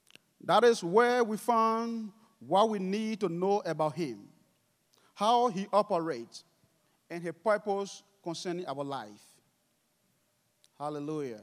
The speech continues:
His purpose concerning our life. As far as faith is concerned,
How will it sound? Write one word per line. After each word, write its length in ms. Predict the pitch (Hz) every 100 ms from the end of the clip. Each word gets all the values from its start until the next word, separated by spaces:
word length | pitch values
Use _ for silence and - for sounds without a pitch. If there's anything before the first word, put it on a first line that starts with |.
| 101 _ _ _ _ _ _ _ _ _
His 160 | - 143
purpose 420 | - 185 180 185
concerning 600 | 180 160 - 175 165 165
our 160 | 160 139
life. 400 | 139 123 107 107 _ _ _ _ _ _ _ _ _ _ _ _ _ _ _ _ _ _ _ _ _ _ _ _ _ _ _ _ _ _ _ _ _ _ _ _ _ _ -
As 200 | 196 226
far 320 | - 339 320 262
as 180 | 220
faith 240 | - 311 302
is 140 | 208 185
concerned, 600 | 214 202 - 190 120